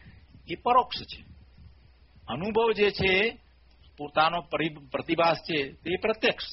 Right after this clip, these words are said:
છે. એટલે એ શ્રુત પ્રમાણ છે તે પરોક્ષ પ્રમાણ છે, કારણ કે વસ્તુને સર્વજ્ઞના આગમના વચનથી જાણી છે. પહેલા એ જ્ઞાન કર્યું છે ને આગમ દ્વારા,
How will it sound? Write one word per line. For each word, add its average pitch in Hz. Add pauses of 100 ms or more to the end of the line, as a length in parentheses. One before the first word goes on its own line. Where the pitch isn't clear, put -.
છે. - (480)
એટલે 156
એ 208
શ્રુત 196
પ્રમાણ 202
છે 180
તે -
પરોક્ષ -
પ્રમાણ 147
છે, 175 (460)
કારણ 208
કે 220 (600)
વસ્તુને 254 (140)
સર્વજ્ઞના 226 (640)
આગમના 208 (100)
વચનથી 190
જાણી 139
છે. 214 (1160)
પહેલા 143
એ 165
જ્ઞાન 151
કર્યું 175
છે 269
ને 285
આગમ 139
દ્વારા, 117